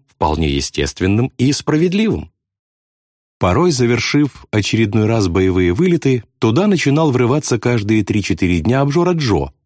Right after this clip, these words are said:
измученный, одичавший, осипший, прилетая в Рим на связном самолете. Он почти всегда ночевал в солдатской квартире. Никто не знал, сколько комнат снял для солдат майор де Каверли. Даже дородная,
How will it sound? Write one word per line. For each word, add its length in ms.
измученный, 680
одичавший, 580
осипший, 580
прилетая 500
в 40
Рим 360
на 100
связном 400
самолете. 640
Он 240
почти 380
всегда 460
ночевал 500
в 60
солдатской 600
квартире. 560
Никто 420
не 140
знал, 400
сколько 480
комнат 500
снял 300
для 200
солдат 520
майор 460
де 100
Каверли. 640
Даже 440
дородная, 800